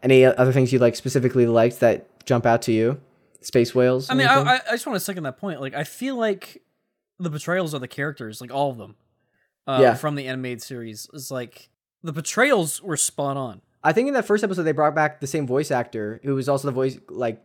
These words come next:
Speaker 1: whatever Clancy, like, the guy that put, voices Mister
Speaker 2: Yeah, Tom
Speaker 1: Krabs.
Speaker 2: Clancy. Yeah.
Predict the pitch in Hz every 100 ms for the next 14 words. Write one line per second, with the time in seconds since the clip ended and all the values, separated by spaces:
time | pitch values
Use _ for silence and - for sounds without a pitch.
0 | _ 123 127 127 113 120 117 - 147 131
1 | 123 117 113 - - - 123 117 113 -
2 | - 202 - 113 123 156 180 _ _ _
3 | 190 135